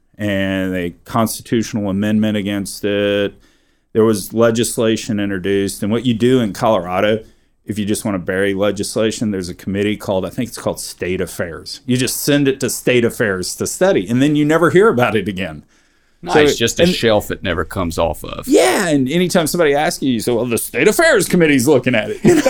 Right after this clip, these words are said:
Speaker 1: it just never, it never happened. And unfortunately, you know, this, this bill comes in, and, and then they put it up for a vote, and it was a mess. And so, and, you know, if that's your issue,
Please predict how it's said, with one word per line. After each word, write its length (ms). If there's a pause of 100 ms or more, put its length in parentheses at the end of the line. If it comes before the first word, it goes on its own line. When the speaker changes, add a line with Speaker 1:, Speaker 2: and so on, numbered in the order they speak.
Speaker 1:
it 140
just 260
never, 340 (320)
it 80
never 180
happened. 300
And 80
unfortunately, 720
you 140
know, 160
this, 240
this 320
bill 340
comes 380
in, 420
and, 260
and 640
then 120
they 100
put 240
it 100
up 180
for 140
a 60
vote, 560
and 80
it 80
was 120
a 60
mess. 640
And 180
so, 520 (720)
and, 340
you 100
know, 240 (280)
if 160
that's 280
your 160
issue, 540